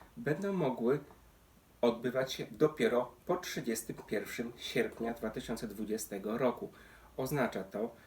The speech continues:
że jeżeli ktoś nie uczestniczył chociażby w tak znanej belgijskiej imprezie jak Tomorrowland, to w tym roku nie będzie miał na to okazji.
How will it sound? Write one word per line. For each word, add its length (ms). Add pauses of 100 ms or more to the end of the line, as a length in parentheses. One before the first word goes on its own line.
(140)
że 160
jeżeli 380
ktoś 420 (200)
nie 140
uczestniczył 600
chociażby 440
w 60
tak 300
znanej 380
belgijskiej 500
imprezie 240
jak 140
Tomorrowland, 680 (360)
to 100
w 60
tym 180
roku 360 (220)
nie 140
będzie 320
miał 400
na 220
to 240 (380)
okazji. 760